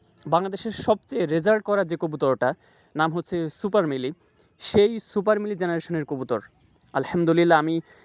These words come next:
কিছুদিন আগে কালেক্ট করছি এই মাদিটা, পাঁচ পরে রয়েছে কবুতরটা। এই অল্প বয়সে কিন্তু আমি কবুতরটা কালেক্ট করছি, কারণ আমার রেড চেকার একটা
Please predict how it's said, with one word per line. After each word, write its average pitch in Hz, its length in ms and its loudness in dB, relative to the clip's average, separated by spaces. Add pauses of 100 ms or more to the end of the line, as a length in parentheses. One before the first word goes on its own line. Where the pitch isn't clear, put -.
কিছুদিন 208 340 -4
আগে 170 180 -2
কালেক্ট 160 260 0
করছি 160 180 -2 (100)
এই 147 120 -2
মাদিটা, 143 260 0 (480)
পাঁচ 196 160 4 (100)
পরে 202 200 -2
রয়েছে 160 240 -4
কবুতরটা। 131 420 -2 (540)
এই 185 140 4
অল্প 180 140 0 (100)
বয়সে 180 320 2
কিন্তু 185 220 -2
আমি 175 160 -2
কবুতরটা 160 380 -4
কালেক্ট 147 240 -2
করছি, 170 180 -2 (100)
কারণ 156 160 6 (220)
আমার 147 240 2
রেড 160 200 4
চেকার 175 280 -4
একটা 165 120 -6